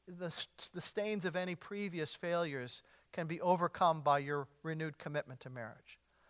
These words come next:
For some of you, this might be a life-dominating problem, and you need professional help. We have a great network of Christian therapists in our area. Uh, so that help is available. We'd, we'd love to help you make that step if you're willing to take that step. But remember, most of all,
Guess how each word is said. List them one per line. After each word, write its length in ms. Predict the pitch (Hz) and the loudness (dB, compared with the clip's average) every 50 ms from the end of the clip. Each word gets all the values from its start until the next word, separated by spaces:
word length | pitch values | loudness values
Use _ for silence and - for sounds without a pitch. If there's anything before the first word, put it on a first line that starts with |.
| _ _ _ - | _ _ _ -2
For 120 | - 190 | 0 2
some 280 | 180 - - 277 277 285 | 4 6 6 6 8 8
of 120 | 262 190 | 6 6
you, 120 | 196 196 | 4 2
this 220 | 175 180 196 - - | 2 2 2 4 6
might 200 | 208 196 190 - | 6 6 6 4
be 80 | 208 | 2
a 80 | 190 175 | 2 4
life-dominating 880 | 170 165 170 170 170 - - 180 170 165 165 156 156 156 156 147 147 143 | 8 8 8 8 8 4 2 4 6 6 6 4 2 0 0 -2 -4 -2
problem, 480 | - - 165 156 151 135 131 113 113 - _ _ _ - | 4 8 10 10 10 8 4 -4 -8 -10 _ _ _ -4
and 140 | 180 185 | -4 -2
you 60 | 185 202 | -2 -2
need 220 | 208 214 208 - | -2 -2 -4 -2
professional 520 | - 165 - - 143 127 - - - 123 | -4 -2 0 0 -2 -2 -2 -4 -8 -8
help. 300 | 110 - 123 98 - - _ _ _ _ - - _ - | -6 -4 -4 -4 -6 -8 _ _ _ _ -20 -20 _ 2
We 100 | 226 240 | 8 8
have 100 | 240 196 | 8 8
a 20 | |
great 420 | 165 170 185 220 226 226 214 - - | 6 4 6 6 6 6 6 0 -2
network 500 | 190 190 190 190 - 180 175 165 - - | 2 4 4 4 4 2 2 2 2 -2
of 100 | 160 - | -6 -4
Christian 440 | - - 190 170 - - 185 165 151 | -2 -2 0 0 -2 -4 -6 -6 -6
therapists 760 | - - 165 160 165 165 156 - 147 131 123 - - - - | -2 0 2 4 4 4 2 0 -6 -4 -2 -2 -4 -4 -4
in 120 | 180 151 | -4 -2
our 160 | 143 139 - | -2 -2 -2
area. 400 | - 143 139 131 131 120 113 110 - _ _ _ _ _ _ _ - - | -2 -2 -2 -2 -2 -2 -4 -8 -12 _ _ _ _ _ _ _ -8 -2
Uh, 160 | 147 139 - | -2 0 0
so 160 | - - - 208 | 2 2 4 6
that 180 | 202 247 226 | 8 8 6
help 320 | - - 226 220 214 - - - | 10 12 12 12 12 12 6 -2
is 180 | 214 233 214 214 | 0 2 2 2
available. 440 | 190 156 175 165 151 147 143 143 | 4 4 4 4 4 2 0 -2
We'd, 200 | 135 151 180 170 - - - _ | -2 -2 -4 -6 -8 -12 -14 _
we'd 200 | - 190 196 170 | 0 0 0 0
love 360 | 175 165 165 185 202 208 214 - | 0 2 8 12 12 12 12 12
to 100 | - 180 | 8 4
help 180 | 170 175 170 - | 4 4 4 4
you 80 | 175 | 0
make 220 | 160 170 165 156 - | -2 0 -2 0 4
that 220 | 170 156 147 - | 4 4 4 4
step 400 | - - - 165 143 139 - - - - _ _ | 0 0 2 2 2 2 0 -14 -20 -20 _ _
if 140 | - 160 - | -10 -6 -2
you're 100 | - 160 | -2 0
willing 280 | 151 156 160 156 151 147 | 2 2 2 2 0 -2
to 120 | - - 135 | -4 -10 -8
take 280 | - - 135 135 _ | -6 -6 -8 -8 _
that 180 | - 104 76 - | -8 -10 -8 -8
step. 280 | - - - - - _ _ _ _ _ _ _ _ _ _ _ _ _ _ _ _ | -10 -10 -10 -12 -14 _ _ _ _ _ _ _ _ _ _ _ _ _ _ _ _
But 100 | - 196 | 0 4
remember, 420 | 202 214 233 226 240 269 285 277 269 | 6 6 6 8 6 4 6 6 4
most 320 | 226 196 196 202 196 - 220 | 6 6 4 4 4 2 0
of 120 | 185 143 | 0 2
all, 320 | 135 127 120 117 120 139 | 2 2 2 2 0 -4